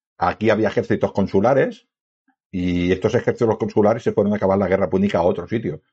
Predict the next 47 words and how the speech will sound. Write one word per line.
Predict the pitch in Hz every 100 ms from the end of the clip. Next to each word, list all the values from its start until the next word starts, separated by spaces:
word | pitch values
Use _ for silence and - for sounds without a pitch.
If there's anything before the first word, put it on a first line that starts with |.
| _
con | 92
lo | 95
cual | 117
aquí | 113 131
quedaron | 110 110 120 139 - _ - -
menos | 95 107 117 -
hombres, | 107 101 80 - _ _ _ -
menos | 82 95 -
hombres | 95 107 104
a | 92
cargo | 104 110 110
de, | 110 123 120 - _ _ -
pues, | 95 90 80
de, | 87 82
de | 82
o-, | 85 -
de | 87 90
otros | - 113
generales | - 113 90 104 127
que | 101
no | 101 107
eran | 131 165
ni | 135 135
tan | 110
siquiera, | 104 87 101 110 147 202 _ _ -
esto | - -
es, | - - -
era | 110
muy | 131 95
difícil | 113 113 90
de | 87
entender | 82 76 76 98
en | 82 78
Roma, | 113 120
porque | 92 92
vuelvo | 107 143
a |
repetirte, | 117 113 120 107 - _ -
Roma | - 120
estuvo | 151 151
improvisando | 123 117 101 110 98 123
porque | - - 82
no | 104 92
sabía | - 90 127 127
qué | -
hacer, | - 80 78
¿no? | 110